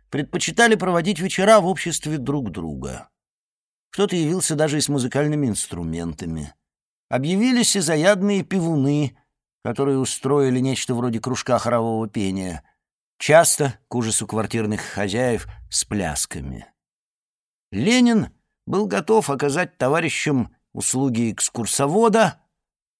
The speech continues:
но когда не находилось спроса, с удовольствием присоединялся к разговорам у кулера, наслаждаясь басом Гусева, фамилия, рядом с которой в мемуарах Крупской возникает деепричастный оборот,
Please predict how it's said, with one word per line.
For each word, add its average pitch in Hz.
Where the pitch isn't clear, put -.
но 147
когда 170
не 180
находилось 170
спроса, 220
с -
удовольствием 196
присоединялся 170
к 165
разговорам 151
у 156
кулера, 110
наслаждаясь 117
басом 98
Гусева, 175
фамилия, 131
рядом 123
с -
которой 123
в 110
мемуарах 123
Крупской 120
возникает 113
деепричастный 110
оборот, 113